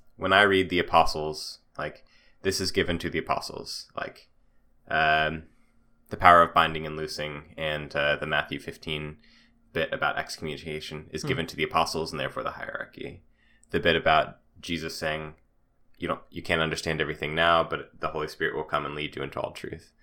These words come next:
Speaker 1: I read that as the apostles and therefore the hierarchy of the church.
Speaker 2: Hmm.
Speaker 1: Uh,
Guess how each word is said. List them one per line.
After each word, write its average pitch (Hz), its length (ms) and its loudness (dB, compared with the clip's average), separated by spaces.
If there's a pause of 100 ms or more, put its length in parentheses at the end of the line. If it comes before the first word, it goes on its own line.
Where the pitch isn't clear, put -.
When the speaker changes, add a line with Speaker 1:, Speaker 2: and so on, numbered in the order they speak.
(280)
Speaker 1:
I 87 60 0
read 80 180 2
that 78 140 4
as 73 460 -4
the 78 100 -6
apostles 73 580 -2
and 76 160 -8
therefore 71 300 -4
the 69 80 2
hierarchy 60 460 -2
of - 100 -14
the - 60 -16
church. - 480 -10 (160)
Speaker 2:
Hmm. 147 160 -8 (560)
Speaker 1:
Uh, 76 400 -2